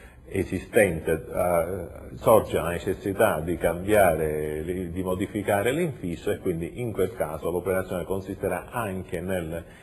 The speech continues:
mettere dei vetri che abbiano più sicurezza rispetto a quelli esistenti e più, eh, coibenza termica rispetto ai precedenti.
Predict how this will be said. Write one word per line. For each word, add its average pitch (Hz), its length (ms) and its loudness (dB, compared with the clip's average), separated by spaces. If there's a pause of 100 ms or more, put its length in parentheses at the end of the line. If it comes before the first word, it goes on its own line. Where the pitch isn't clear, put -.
(140)
mettere 82 560 0
dei 107 180 6
vetri 80 360 0
che 87 100 0
abbiano 80 340 -2
più - 180 0
sicurezza 78 680 -2
rispetto - 420 -8
a 76 40 -4
quelli 69 280 -6
esistenti 80 760 -4
e 87 120 -4
più, 87 320 2 (420)
eh, 80 220 -2
coibenza 90 640 2
termica 78 580 -4
rispetto 73 460 -10
ai 69 60 -8
precedenti. 69 680 -12